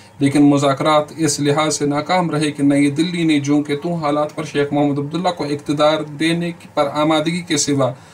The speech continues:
दूसरा कोई भी मुतालबा तस्लीम नहीं किया, जिसके नतीजे में पच्चीस फरवरी उन्नीस सौ पचहत्तर को शेख मोहम्मद अब्दुल्ला सईद मीर कासिम की जगह कांग्रेस के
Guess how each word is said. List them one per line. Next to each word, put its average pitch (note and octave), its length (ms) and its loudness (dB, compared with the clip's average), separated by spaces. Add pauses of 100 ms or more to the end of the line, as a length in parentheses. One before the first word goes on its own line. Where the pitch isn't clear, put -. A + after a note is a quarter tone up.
(220)
दूसरा F3+ 420 2
कोई G3+ 300 2
भी F#3 120 -2
मुतालबा C#3+ 480 0
तस्लीम B2+ 400 -4
नहीं A#2+ 280 -2
किया, A#2 260 -4 (400)
जिसके D3+ 280 2
नतीजे D#3+ 420 2
में C3 240 2 (400)
पच्चीस G3 380 0
फरवरी B2+ 460 -2 (420)
उन्नीस D#3+ 300 4
सौ E3+ 80 0 (380)
पचहत्तर D#3+ 420 -2
को D3 160 -4
शेख D3 260 -4
मोहम्मद C#3+ 280 2
अब्दुल्ला D3+ 480 -2 (280)
सईद D3 260 2
मीर C#3+ 240 4
कासिम D3+ 360 0
की C#3+ 160 -2
जगह D3 260 0
कांग्रेस C#3 440 0
के C3+ 180 -2